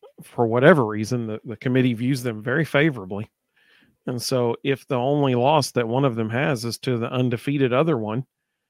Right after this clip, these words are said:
and if Bama beats Georgia and Washington wins out, and you've got Texas, who beat Geor-, or Alabama, which is the S E C champion, earlier in the year,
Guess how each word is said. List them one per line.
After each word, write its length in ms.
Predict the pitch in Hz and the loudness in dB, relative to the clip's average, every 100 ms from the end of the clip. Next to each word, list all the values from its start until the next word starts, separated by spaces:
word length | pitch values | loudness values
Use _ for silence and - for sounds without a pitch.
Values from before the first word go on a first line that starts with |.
| _ _ _ _ | _ _ _ _
and 480 | 127 123 117 120 120 | 0 2 2 0 -2
if 220 | - 113 | -4 -4
Bama 460 | - 123 143 135 107 | 0 2 4 4 2
beats 440 | 127 - - - - - _ - | 0 -2 -6 -14 -16 -20 _ -4
Georgia 600 | 123 151 156 113 127 - _ _ _ _ _ _ _ _ _ _ _ - 143 | 2 4 4 0 -6 -8 _ _ _ _ _ _ _ _ _ _ _ -4 2
and 480 | 131 127 120 113 101 _ _ _ _ _ | 4 4 2 0 -6 _ _ _ _ _
Washington 800 | 107 120 151 - 135 117 123 120 | -2 0 0 0 -2 -2 -2 -2
wins 260 | 120 113 | -2 -2
out, 280 | 110 107 135 _ _ _ | -4 -4 -6 _ _ _
and 220 | 117 110 | -6 -2
you've 80 | 113 | -2
got 300 | 120 110 - | -2 -2 -2
Texas, 440 | - 151 - 113 - | -2 -2 -2 -6 -4
who 160 | 123 | -4
beat 260 | 117 123 - | -2 -4 -4
Geor-, 280 | 123 123 - | -2 -2 -4
or 240 | 113 107 - | -6 -6 -6
Alabama, 560 | 123 120 107 127 143 120 | -2 -2 0 0 2 0
which 200 | 113 - | -2 -4
is 80 | 107 | -6
the 140 | 120 | -6
S 160 | 113 - | -6 -6
E 80 | 104 | -8
C 220 | - 196 | -4 -4
champion, 480 | - 113 104 120 117 | -2 -4 -4 -4 -2
earlier 420 | 180 214 110 107 | 0 0 0 -2
in 120 | 104 | -4
the 100 | 104 | -4
year, 320 | 104 104 170 | -4 -4 -6